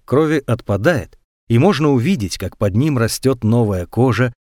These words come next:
нежно-розового оттенка, гладкая и очень нежная на ощупь. Через пару недель моё колено заживало полностью до следующего падения с велосипеда или турника.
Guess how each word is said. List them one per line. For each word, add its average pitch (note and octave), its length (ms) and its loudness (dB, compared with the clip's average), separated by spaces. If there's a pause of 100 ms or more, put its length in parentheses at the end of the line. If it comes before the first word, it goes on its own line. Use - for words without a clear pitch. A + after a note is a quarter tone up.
нежно-розового A#2 1120 0
оттенка, - 760 -6 (240)
гладкая F#2 640 -4 (240)
и G#2+ 80 -2
очень C#3 360 0
нежная A#2 460 0
на B2+ 200 0
ощупь. - 320 -12 (640)
Через A#2+ 340 0
пару D#3 240 2
недель B2+ 340 2
моё G2 260 0
колено F#2+ 380 -4
заживало G2+ 560 0
полностью E3+ 600 0
до D3 120 2
следующего D#3 640 2
падения C3 720 2
с - 80 -6
велосипеда G#2 800 -4 (200)
или C#3+ 220 2
турника. F#2+ 560 -4